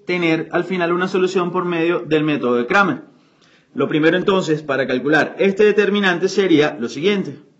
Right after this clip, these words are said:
Acá, al tener la matriz donde vamos a encontrar el determinante, las dos primeras columnas las vas a repetir de este lado, donde sería la primera columna uno, uno,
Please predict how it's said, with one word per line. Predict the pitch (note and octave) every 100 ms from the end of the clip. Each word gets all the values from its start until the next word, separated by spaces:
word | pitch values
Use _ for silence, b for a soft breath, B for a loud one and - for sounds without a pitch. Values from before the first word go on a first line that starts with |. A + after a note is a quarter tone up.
| _ _ _ _ _ _
Acá, | D3+ D3 F3 D#3+ - -
al | B2+
tener | C#3+ F3 A#3+
la | C4+
matriz | F#3+ E3 F3+
donde | D3+ A#2+
vamos | C3 G3 G3+
a | E3 D#3
encontrar | C#3+ C#3 - C3+ C3 E3+ C#3+
el | B2+
determinante, | D#3+ A3 A3+ A#3 F#3 E3 E3+ -
las | D3+ D#3 D#3+
dos | A#3 A#3
primeras | - A3 A3 G#3+ G3+
columnas | - G3+ A3 F#3+ F3 F3 -
las | C#3 D3+ D3+
vas | F3 F3+ - -
a | -
repetir | D3 C3+ D3 E3 E3
de | B2+
este | A2 C#3+
lado, | F3+ G3 C#3+ D#3 b b b b
donde | G3 G3+
sería | G#3 G#3 F#3 F3+ F3+ - -
la | - B2
primera | B2+ C#3+ D3+
columna | D3+ D3 D#3 D3 D3 -
uno, | D#3 C3 A2 - - _ _ _ _ _ _
uno, | E3 E3 A2+ G#2